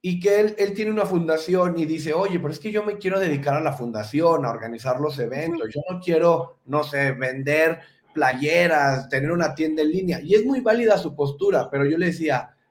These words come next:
Speaker 1: "Pues sí, amigo, pero el vender playeras, el ir con empresas, el buscar fondos,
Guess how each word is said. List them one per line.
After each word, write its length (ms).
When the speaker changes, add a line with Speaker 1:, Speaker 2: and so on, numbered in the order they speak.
Speaker 1:
"Pues 160
sí, 120
amigo, 380
pero 200
el 120
vender 360
playeras, 720
el 180
ir 140
con 160
empresas, 680
el 100
buscar 400
fondos, 560